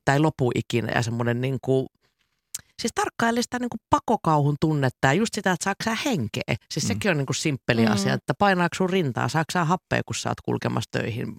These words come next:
Speaker 1: mikä sun työmatka onkaan. Niin ihan siis tämmönen niinku, ihan muutamilla kysymyksillä pääsee jo niinku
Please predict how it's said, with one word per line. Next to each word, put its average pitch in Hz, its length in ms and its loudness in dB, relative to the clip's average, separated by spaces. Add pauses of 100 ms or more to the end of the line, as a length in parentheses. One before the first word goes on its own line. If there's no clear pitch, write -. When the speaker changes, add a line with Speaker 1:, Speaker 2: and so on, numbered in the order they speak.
Speaker 1:
mikä 123 220 -2
sun 117 200 -4
työmatka 127 520 0 (400)
onkaan. 123 440 0 (640)
Niin 151 100 4
ihan 208 200 4
siis 139 220 -2
tämmönen 127 480 0
niinku, 123 240 -2
ihan 196 180 4
muutamilla 156 560 2
kysymyksillä 120 640 -2
pääsee 120 340 2
jo 107 80 -2
niinku - 440 -2